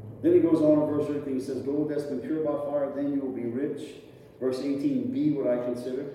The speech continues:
Also buy white garments from me, so you will not be ashamed of your nakedness." Now, throughout Scripture, when you see white garments or fine linen, oftentimes it's talking specifically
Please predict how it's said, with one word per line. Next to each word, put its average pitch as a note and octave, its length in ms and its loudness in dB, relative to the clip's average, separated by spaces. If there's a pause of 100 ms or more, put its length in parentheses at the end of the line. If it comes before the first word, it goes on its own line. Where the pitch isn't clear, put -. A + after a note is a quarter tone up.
(200)
Also F3+ 440 4
buy C#3+ 200 2
white G3+ 300 4
garments F3 360 4
from E3+ 160 4
me, F3+ 160 4
so D#3 220 0
you C#3 160 2
will C3+ 100 0
not D3 260 0
be C3 120 -2
ashamed D3+ 580 2
of C3+ 300 2
your C#3 80 -2
nakedness." - 800 -2 (800)
Now, C3+ 240 -4
throughout C#3+ 320 4
Scripture, A#2+ 440 0 (280)
when D3 160 2
you - 80 4
see D#4 240 4
white D#3+ 400 2
garments - 480 4
or B2+ 320 -2
fine D3 420 0
linen, - 560 2 (320)
oftentimes C#3+ 1040 2 (200)
it's - 220 -6
talking D#3 460 2
specifically D#3+ 1040 0